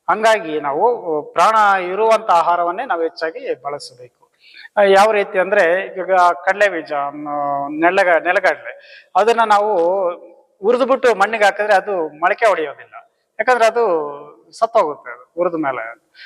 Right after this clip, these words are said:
ಅದೇ ಉರಿದೇನೆ ಹಸಿದೆ ಹಾಕಿದಾಗ ಅದು ಮೊಳಕೆ ಹೊಡೆಯುತ್ತೆ,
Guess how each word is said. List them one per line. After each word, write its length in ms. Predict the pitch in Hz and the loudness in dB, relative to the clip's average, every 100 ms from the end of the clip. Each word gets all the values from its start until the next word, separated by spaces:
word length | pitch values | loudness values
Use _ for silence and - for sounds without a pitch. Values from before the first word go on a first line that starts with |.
| - _ | -20 _
ಅದೇ 180 | 190 262 214 190 185 175 | 4 4 4 2 2 2
ಉರಿದೇನೆ 640 | 165 208 262 240 240 247 214 175 160 156 147 143 143 | 0 -2 -2 2 2 2 2 0 -4 -6 -10 -12 -12
ಹಸಿದೆ 340 | 170 - 247 226 | -10 -4 2 4
ಹಾಕಿದಾಗ 400 | 190 - 170 180 | 4 0 -4 0
ಅದು 100 | 247 | -2
ಮೊಳಕೆ 320 | 208 214 208 226 | 0 -2 0 2
ಹೊಡೆಯುತ್ತೆ, 760 | 196 185 180 - 240 175 147 | 2 -2 -8 -4 -2 0 -4